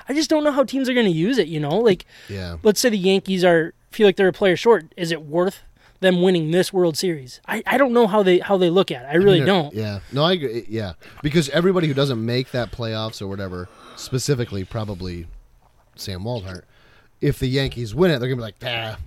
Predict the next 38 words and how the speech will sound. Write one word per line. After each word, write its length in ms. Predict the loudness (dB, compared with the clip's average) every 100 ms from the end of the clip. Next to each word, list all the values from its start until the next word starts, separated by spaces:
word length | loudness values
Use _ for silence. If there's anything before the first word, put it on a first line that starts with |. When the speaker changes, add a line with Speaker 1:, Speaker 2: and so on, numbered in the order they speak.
| -12 -10
Speaker 2:
it 60 |
was 120 | 2
a 20 | 8
Speaker 1:
Yeah. 160 | 8
Speaker 2:
blo-, 60 | 6
it 40 |
was 100 | -2 -2
a 40 |
blown 300 | -2 -4 -4
season." 160 | 0 4
Speaker 1:
Right? 200 | 4 4
Everybody, 540 | 4 4 6 6 6
there's 200 | 2 0
gonna 140 | 2 2
be, 200 | 2 0
how 200 | -2 -2
many 140 | -2
teams 200 | -2 -6
are 120 | -6
there? 80 | -10
Thirty-one, 960 | -10 -2 0 0 -2 -6 -6 -4 -4 -2
I 60 | -4
think, 240 | -4 -4
or 40 |
Speaker 2:
I 40 | 0
Speaker 1:
maybe 220 | 0 0
Speaker 2:
think 100 | 0
so. 60 | 0
Speaker 1:
thirty. 280 | 2 0 0
Speaker 2:
Yeah. 300 | -2 -4 -2
Speaker 1:
There's 160 | 2 4
gonna 100 | 4
be 100 | 2
thirty 380 | 4 4 4 2
teams 320 | 2 2 6
that 240 | 6 6
say 220 | 6 6
it's 260 | 4 -2 -16